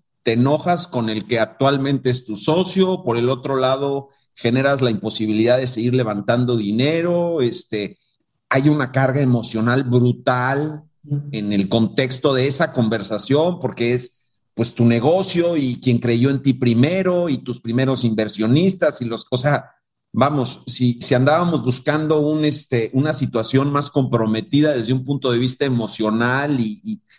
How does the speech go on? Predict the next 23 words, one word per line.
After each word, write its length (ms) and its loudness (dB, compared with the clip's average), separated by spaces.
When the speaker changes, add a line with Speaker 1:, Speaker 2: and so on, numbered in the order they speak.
Speaker 2:
Ujú. 240 0
Speaker 1:
difícilmente 720 2
te 120 -4
encuentras 360 0
con 140 2
algo. 180 4
Entonces, 640 -2
¿por 120 0
qué 100 0
no 80 2
nos 120 0
cuentas 280 0
un 100 6
poquito, 720 -2
este, 460 0
del 280 0
tema 360 0
y 140 0
si 280 -4
algunas 380 0
de 80 -2
las 180 -2
cosas 600 -2